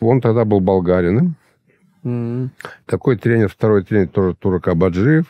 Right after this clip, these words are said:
Speaker 1: Они тренировали сборную Болгарии. И вот тогда началось. Э, и он попал в Болга-, э, в Болгарии попал, уехал в Турцию. В Турции попал, наши пригласили. И он
Speaker 2: Мгм.
Speaker 1: у нас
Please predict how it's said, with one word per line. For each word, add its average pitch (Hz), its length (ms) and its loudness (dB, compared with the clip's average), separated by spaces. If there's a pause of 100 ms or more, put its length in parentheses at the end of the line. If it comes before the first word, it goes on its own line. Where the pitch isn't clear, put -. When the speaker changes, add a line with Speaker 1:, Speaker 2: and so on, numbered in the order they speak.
(100)
Speaker 1:
Они 107 200 0
тренировали 98 520 0
сборную 87 420 -2
Болгарии. 127 540 0
И 101 80 -4
вот 131 140 -2 (240)
тогда 104 240 -2
началось. 80 440 -4 (200)
Э, 104 260 0
и 160 440 2 (240)
он 139 300 0 (760)
попал 123 360 0
в 104 40 -4
Болга-, 101 460 2
э, 98 180 -4
в - 40 -6
Болгарии 104 440 2
попал, 143 580 0
уехал 104 440 0
в - 80 -12
Турцию. 82 400 -6
В - 60 -20
Турции 123 380 -2
попал, 156 440 -2 (760)
наши 87 380 -4
пригласили. 73 800 -10
И 110 60 -6
он 165 120 0
Speaker 2:
Мгм. 131 500 -4
Speaker 1:
у 95 40 -6
нас 98 240 -6